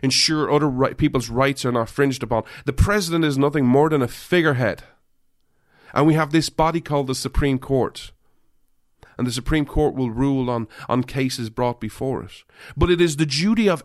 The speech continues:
everyone in that government, whether you're a senator, whe-, you know, from elected by the states, whether you're a member of the repres-, a representative elected by your people, whether you're the president, or whether you're a Supreme Court judge, you all take an oath to preserve, defend, and protect the Constitution of the United States.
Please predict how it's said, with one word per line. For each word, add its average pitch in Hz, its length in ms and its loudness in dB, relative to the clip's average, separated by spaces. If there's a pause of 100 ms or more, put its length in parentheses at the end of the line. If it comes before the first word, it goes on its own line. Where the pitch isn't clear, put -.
everyone 165 540 2
in 123 140 0
that 117 220 -2
government, 120 360 -2 (160)
whether 143 140 4
you're 131 160 2
a 113 40 -2
senator, 165 520 -2
whe-, - 300 -2
you 120 140 -2
know, 110 80 0
from 107 320 -6
elected 117 340 -4
by 98 120 -4
the - 80 -10
states, - 400 -6
whether 117 140 0
you're 110 200 -2
a 113 220 -6
member 123 340 0
of 113 140 -4
the 110 60 -2
repres-, 107 440 -4
a 113 60 -4
representative 120 680 -4 (300)
elected 120 400 -4
by 110 120 0
your 110 120 0
people, 113 420 -2 (180)
whether 139 140 4
you're 131 140 2
the 113 80 -4
president, 175 640 0 (160)
or 131 100 4
whether 143 160 2
you're 139 140 0
a 139 40 -2
Supreme 143 380 -2
Court 127 280 -4
judge, 123 300 -2 (220)
you 143 120 2 (100)
all 180 180 2
take 185 260 -4
an 131 120 -2
oath 143 220 2
to 120 120 -6
preserve, 131 540 -4
defend, 135 400 -2
and 113 80 -6
protect 151 400 -8
the - 60 -20
Constitution 120 760 -8
of 110 140 -6
the 113 80 -12
United 110 380 -4
States. - 440 -8